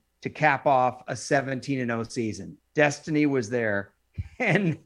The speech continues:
the kick gets blocked. The ball goes back to Garo Yepremian. He doesn't know what to do with it,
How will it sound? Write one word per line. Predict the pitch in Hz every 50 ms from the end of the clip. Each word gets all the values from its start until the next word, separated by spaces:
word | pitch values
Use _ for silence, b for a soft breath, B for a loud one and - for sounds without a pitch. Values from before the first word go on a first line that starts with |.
| _ b b b b b b
the | -
kick | 151 - - 208 -
gets | - 202 185 -
blocked. | - - 151 151 156 156 156 156 - - - - _ _ _ _ _ _ _ _ _
The | - 147
ball | 131 156 165 165 175
goes | 165 170 175 156 123
back | 113 - 160 156 170 175 170
to | 175 156
Garo | 139 165 165 160 160 151
Yepremian. | 139 143 - 165 160 156 147 135 120 120
He | 120 127
doesn't | 156 170 165 196 202
know | 190 185 190
what | 185 185 185
to | - 147
do | 120 139 160 170
with | 175 160 135 -
it, | 117 117 - -